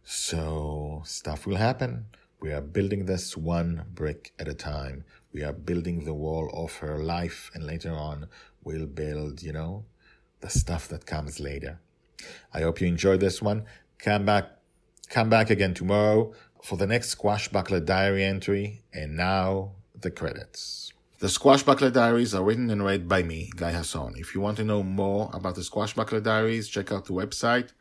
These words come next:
guy hasson dot com, which is G U Y H A S S O N dot com.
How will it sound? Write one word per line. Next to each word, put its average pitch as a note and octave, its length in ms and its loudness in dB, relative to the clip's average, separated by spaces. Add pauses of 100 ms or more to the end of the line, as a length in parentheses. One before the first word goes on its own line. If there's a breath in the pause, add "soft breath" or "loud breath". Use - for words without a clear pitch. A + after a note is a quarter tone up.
(460 loud breath)
guy G#2 200 4
hasson G#2 580 -2
dot E2+ 260 -2
com, G#2+ 300 -2
which F#2 160 -8
is D#2+ 160 -12
G F2 400 -6
U E2+ 260 -4
Y D2+ 500 -6
H E2 300 -8
A F2 300 -6
S - 200 -8
S - 320 -10
O D2+ 140 -10
N E2+ 380 -10
dot D2 340 -12 (120)
com. E2+ 420 -10